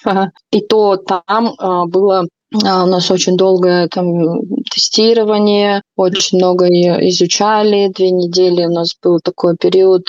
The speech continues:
э, когда испытательного срока. Это, наверное, сейчас самая большая трудность,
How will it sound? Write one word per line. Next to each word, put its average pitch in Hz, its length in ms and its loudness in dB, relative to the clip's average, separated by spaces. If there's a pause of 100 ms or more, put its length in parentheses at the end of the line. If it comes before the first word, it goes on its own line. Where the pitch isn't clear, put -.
(160)
э, 180 60 -2 (180)
когда 175 840 0 (120)
испытательного 175 720 -2
срока. 196 760 0 (160)
Это, 226 120 0
наверное, 190 400 0
сейчас 190 340 -2
самая 180 340 -2
большая 175 500 -2
трудность, 240 840 0